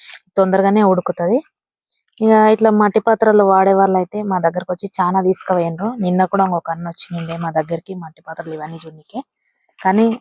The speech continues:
తీయని, వీడియోలో అయితే తీయనీకే వీలు అవుతలే ఫ్రెండ్స్, ఎందుకంటే ఇప్పుడు ఆర్డర్ ప్రకారం మేము, ఆ, వర్క్ చాలా ఉంది కాబట్టి చేస్తానే ఉన్నాము,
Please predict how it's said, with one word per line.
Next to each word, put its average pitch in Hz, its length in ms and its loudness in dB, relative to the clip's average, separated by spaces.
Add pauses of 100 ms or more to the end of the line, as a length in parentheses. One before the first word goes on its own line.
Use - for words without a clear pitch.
(140)
తీయని, 208 360 4 (120)
వీడియోలో 233 380 6
అయితే 208 240 2
తీయనీకే 196 440 2
వీలు 190 200 0
అవుతలే 175 360 -8
ఫ్రెండ్స్, 175 280 -18
ఎందుకంటే 175 400 -8
ఇప్పుడు 175 200 -6
ఆర్డర్ 175 260 -2 (100)
ప్రకారం 175 360 -14
మేము, 175 240 -12 (600)
ఆ, 185 60 -6 (220)
వర్క్ 175 280 0 (260)
చాలా 185 340 -2
ఉంది 180 240 -2
కాబట్టి 175 360 0 (320)
చేస్తానే 185 540 -2
ఉన్నాము, 175 340 -2